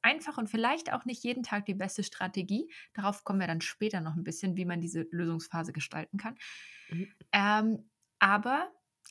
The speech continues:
Speaker 1: es hilft uns extrem und vor allen Dingen halt eine bewusste Lösungsphase. Ich glaub, das ist das Allerwichtigste. Nicht einfach draufsitzen und sagen, „Okay, ich reite jetzt einfach fünf Runden jede Hand am langen Zügel und dann reite ich weiter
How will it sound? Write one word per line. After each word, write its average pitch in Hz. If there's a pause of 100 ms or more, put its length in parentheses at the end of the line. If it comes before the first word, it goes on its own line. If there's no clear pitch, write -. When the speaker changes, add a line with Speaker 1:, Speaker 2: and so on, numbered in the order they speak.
Speaker 1:
es 208
hilft 294
uns 220
extrem 180 (260)
und 208
vor -
allen 214
Dingen 208
halt 196
eine 175 (880)
bewusste 170
Lösungsphase. 151 (560)
Ich -
glaub, 196 (140)
das 214
ist 175
das 165
Allerwichtigste. 160
Nicht 226
einfach 196
draufsitzen 202
und 196
sagen, 185
„Okay, 185
ich 208
reite 196
jetzt 190
einfach 196
fünf -
Runden 208
jede 196
Hand 214
am 190
langen 180
Zügel 247
und 202
dann 185
reite 185
ich -
weiter 311